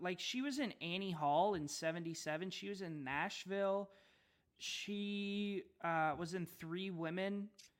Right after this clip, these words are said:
um, M-, uh, Macabre and Miss Miller. I mean, she's in some great stuff from the seventies. Um, and it's just sad because, like, it's talked about, like, Kubrick, I, uh,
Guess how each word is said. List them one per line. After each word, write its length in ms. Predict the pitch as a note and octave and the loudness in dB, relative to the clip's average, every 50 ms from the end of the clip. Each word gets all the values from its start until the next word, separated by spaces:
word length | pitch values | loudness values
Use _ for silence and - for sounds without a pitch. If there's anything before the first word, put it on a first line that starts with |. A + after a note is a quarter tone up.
| _ _ _ _ _ _ - | _ _ _ _ _ _ -2
um, 720 | D3+ D#3 D3+ D3+ D3 D3+ D3+ D3 D3 D3 D3 C#3 C#3 C3 - _ | 0 0 2 2 2 2 2 2 2 0 0 -2 -4 -8 -10 _
M-, 220 | - F3 F3 E3 D3+ - | -4 -2 -2 -2 -2 -2
uh, 260 | - E3+ E3 D#3 D3 C#3+ | 0 2 4 4 4 2
Macabre 600 | C#3 D#3 E3 - - - E3 D#3+ E3 F3 E3+ F3 | 0 -4 -6 -2 2 4 6 8 6 6 4 2
and 100 | E3 D#3+ | 0 -2
Miss 200 | D#3+ D#3+ - - | -2 -4 -4 -2
Miller. 560 | E3+ D#3 C#3 C3+ D#3+ E3+ F3+ G3 G3+ F#3+ F#3 - - - | -2 -2 0 0 0 2 2 0 0 -2 -6 -12 -8 -6
I 80 | F3 | -4
mean, 140 | E3+ E3+ E3 | -2 -2 -2
she's 300 | - - G#3+ A3 G#3+ G#3 | -4 -4 -4 -4 -4 -2
in 140 | A3 A3 G3+ | -4 -4 -2
some 220 | - G#3+ F#3+ E3 | -2 -2 -2 -2
great 380 | C#3 - C#3+ D#3+ E3+ F3 E3 F3+ | -4 -4 -2 -2 0 0 -2 -4
stuff 360 | - - - E3+ D#3+ D3 - | -6 0 2 2 2 0 -2
from 120 | - D#3 | -6 -6
the 80 | D3+ C#3+ | -6 -6
seventies. 720 | - - D#3 D3+ D3+ C#3+ C3+ A#2 G#2 G2 A#2+ - - - - - _ _ _ _ _ _ _ _ _ _ _ _ _ - | -4 -4 -4 -2 -2 -4 -8 -8 -10 -10 -10 -12 -12 -14 -14 -18 _ _ _ _ _ _ _ _ _ _ _ _ _ -2
Um, 720 | - D#3+ D#3 D3+ D3 C#3+ C3+ C3 B2 A#2 A#2+ A2+ A2 - - - - _ _ _ _ _ _ _ _ _ _ _ _ | 0 2 2 2 2 2 0 0 -2 -4 -4 -6 -8 -12 -14 -18 -20 _ _ _ _ _ _ _ _ _ _ _ _
and 120 | F3+ F#3 F#3+ | 0 0 0
it's 120 | F3+ - | 0 -2
just 240 | G#3 G#3 - - - | -4 -4 -4 -2 2
sad 300 | F#3+ F#3 F#3 F3 D3+ - - F3+ D#3 | 6 6 6 6 6 2 -2 -4 -4
because, 320 | F#3+ F#3+ G3+ G3 E3+ E3+ | 0 2 2 2 2 2
like, 180 | G#3 G#3+ G3 G#3+ | 0 0 0 -2
it's 160 | G3+ - - | -6 -4 0
talked 200 | - G3+ G#3 F#3+ | 0 0 0 2
about, 180 | F#3+ D#3 C3 | 0 0 0
like, 160 | A2 C#3 C3+ - | 0 -4 -6 -6
Kubrick, 460 | - G#3+ A#3 B3 A#3+ B3 G#3 F3+ - - - - _ _ _ _ _ _ _ _ _ | -4 -2 -2 -2 0 -2 -4 -4 -6 -10 -16 -20 _ _ _ _ _ _ _ _ _
I, 200 | D#3+ E3 F3 E3+ | -2 0 2 2
uh, 160 | D#3+ D#3+ C#3+ | 2 2 0